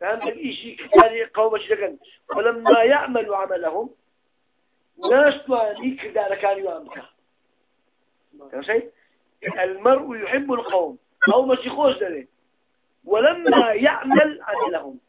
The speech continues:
ولما نافية. يعني ت-، لو توانايني كدار كان يوشي وامك. لو توانايني ده صلاتي ويني لو أنا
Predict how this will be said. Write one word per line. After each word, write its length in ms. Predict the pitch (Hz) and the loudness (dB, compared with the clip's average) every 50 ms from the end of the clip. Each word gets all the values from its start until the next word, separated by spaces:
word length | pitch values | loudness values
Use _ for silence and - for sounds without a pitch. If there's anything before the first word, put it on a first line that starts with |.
| _ _ _ _ - | _ _ _ _ -6
ولما 440 | 190 214 233 240 240 - - 277 | -2 0 0 0 4 4 4 4
نافية. 680 | 262 254 233 220 214 - - 269 240 202 170 123 - _ _ _ _ _ _ _ _ _ _ _ _ _ _ _ _ _ _ _ _ - - | 4 2 2 0 -2 -2 -4 -2 -2 -2 -2 -6 -10 _ _ _ _ _ _ _ _ _ _ _ _ _ _ _ _ _ _ _ _ -8 -6
يعني 280 | 190 185 196 214 220 | -4 -4 -4 -6 -8
ت-، 360 | - - 294 294 294 285 285 - - _ _ _ _ _ _ | -6 -2 2 2 2 2 2 -4 -14 _ _ _ _ _ _
لو 280 | 175 180 196 254 320 294 | -20 -6 -4 -4 -4 -4
توانايني 920 | - 196 262 277 269 269 269 269 269 269 277 277 285 302 339 359 339 285 | -4 0 0 2 2 2 0 0 2 2 2 0 0 -2 -2 -2 -2 -4
كدار 480 | - - - - - - 226 214 214 208 | -4 -8 -14 -10 -2 0 0 0 0 0
كان 180 | 214 226 226 | -2 -2 -2
يوشي 300 | 226 247 254 254 - 254 | -2 -4 -6 -6 -4 0
وامك. 460 | 262 226 202 - - - 156 127 - - _ _ _ _ _ _ _ _ _ _ _ _ _ _ _ _ _ _ _ _ _ _ _ _ _ _ _ _ _ _ _ _ _ _ _ - | 0 0 0 0 -4 -8 -12 -12 -12 -16 _ _ _ _ _ _ _ _ _ _ _ _ _ _ _ _ _ _ _ _ _ _ _ _ _ _ _ _ _ _ _ _ _ _ _ -4
لو 120 | 294 311 294 | -2 -2 -2
توانايني 680 | 262 254 269 262 254 254 247 247 254 277 294 294 254 214 | 0 2 0 2 2 0 0 -2 -2 -2 0 -2 -2 -2
ده 120 | 196 196 190 | -2 -6 -6
صلاتي 340 | - 202 214 214 214 220 233 | -4 -2 0 0 -2 -4 -10
ويني 320 | 233 233 254 269 269 233 208 | -12 -10 -10 -8 -6 -4 0
لو 100 | 196 196 | 0 0
أنا 380 | 190 196 208 214 220 214 - | 0 0 0 -2 -2 -2 -6